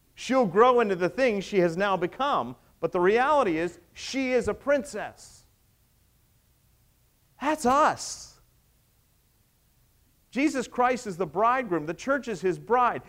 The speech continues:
You and I walk into the chapel as Miss Sinner. But when we come back out, having been united to Christ, and that's a theme we're gonna come back to in just a moment,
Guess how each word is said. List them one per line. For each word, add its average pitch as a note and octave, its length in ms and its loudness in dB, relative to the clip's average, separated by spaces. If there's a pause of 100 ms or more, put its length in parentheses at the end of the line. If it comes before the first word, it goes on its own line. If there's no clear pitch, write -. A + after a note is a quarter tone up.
(120)
You D4 420 2
and D4 100 2
I G3 500 0 (200)
walk D4 480 6
into C#4 260 0
the A3 140 -2
chapel G3+ 800 0 (340)
as F3 300 2 (140)
Miss A#3 580 0
Sinner. C4+ 720 0 (1800)
But E3+ 160 4
when F#3 200 2
we D4 160 4
come D4 320 -2
back A#3+ 320 0
out, B3 420 -2 (180)
having G#3 300 0
been G3+ 200 -2
united G#3 500 0
to F#3+ 80 -4
Christ, D#3 400 -4
and E3 80 -8
that's G3+ 180 -2
a F#3+ 60 -4
theme F3+ 240 -4
we're D#3+ 80 -2
gonna D3+ 180 -4
come B2+ 220 -8
back E3 240 -4
to C3 100 -8
in A2+ 80 -8
just C3 200 -10
a B2 40 -10
moment, C#3 320 -6